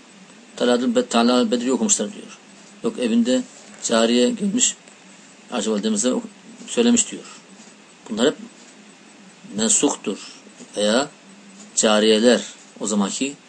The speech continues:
sevinç duyan kişiler, çoluk çocuğun, cariyelerin yaptığı bir iştir. Bir Müslüman hür bir kadının yaptığı iş değildir. Onu ona benzetmek kıyas mal farktır. Böyle bir rivayet getirse la yenbâ itibaruhu minhu. Ondan onun, ona itibar etmek doğru değildir.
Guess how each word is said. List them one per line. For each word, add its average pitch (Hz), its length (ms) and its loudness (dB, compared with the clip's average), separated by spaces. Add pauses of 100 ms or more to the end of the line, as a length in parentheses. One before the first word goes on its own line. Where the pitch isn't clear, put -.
(140)
sevinç 120 420 2
duyan 110 160 0
kişiler, 104 300 0
çoluk - 220 -4
çocuğun, 107 320 -2 (380)
cariyelerin 104 460 2
yaptığı 113 280 -4
bir 104 60 -4
iştir. - 320 -6 (460)
Bir 104 80 -6
Müslüman 104 460 2
hür 123 140 0
bir 110 60 -6
kadının 104 240 0
yaptığı 101 240 -4
iş - 120 -4
değildir. 165 420 0 (120)
Onu 101 100 -4
ona 104 200 -2
benzetmek 104 340 -4 (580)
kıyas 117 220 2
mal 113 240 0
farktır. 147 520 -4 (920)
Böyle 139 200 4
bir 127 60 2
rivayet 117 220 4
getirse 135 420 0
la 127 160 4
yenbâ 113 380 4
itibaruhu 101 1000 -2
minhu. 98 300 0
Ondan 107 380 -2
onun, 101 160 -6 (180)
ona 107 160 -2
itibar 98 260 -6
etmek 104 240 -4 (220)
doğru 95 200 -4
değildir. - 340 -18